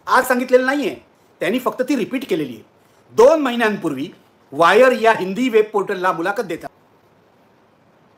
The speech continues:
माफ करा, मध्ये काहीतरी इंटरनेटची गडबड झाली. गंमत आहे, फडणवीसांचं काहीतरी प्रकरण असेल, तेव्हाच ही इंटरनेटची गडबड कशी होते,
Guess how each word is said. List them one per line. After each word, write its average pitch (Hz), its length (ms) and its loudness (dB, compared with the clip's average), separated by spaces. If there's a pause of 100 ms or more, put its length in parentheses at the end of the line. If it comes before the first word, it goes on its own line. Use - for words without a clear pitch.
(600)
माफ 208 180 0
करा, 202 260 2
मध्ये 170 180 -2
काहीतरी 190 280 2
इंटरनेटची 185 400 -4
गडबड 185 240 0
झाली. 156 180 -6 (380)
गंमत 196 280 0
आहे, 262 160 6 (460)
फडणवीसांचं 285 600 2
काहीतरी 277 220 2
प्रकरण 254 260 0
असेल, 254 280 0
तेव्हाच 240 320 2
ही 311 60 -6
इंटरनेटची 254 380 -4
गडबड 240 260 0
कशी 240 200 -2
होते, 202 280 -4